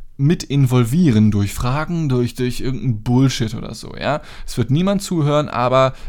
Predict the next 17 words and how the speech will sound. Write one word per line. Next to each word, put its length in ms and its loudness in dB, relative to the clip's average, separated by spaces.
ich, 200 -2
der 140 0
geile 280 4
Dozent, 500 0
möchte, 540 4
dass 160 -4
die 100 -2
Studentinnen 580 2
und 120 -2
Studenten 720 2
involviert 600 2
sind 400 2
in 140 0
irgendeiner 480 0
Form. 340 -8
Und, 320 2
ähm, 300 0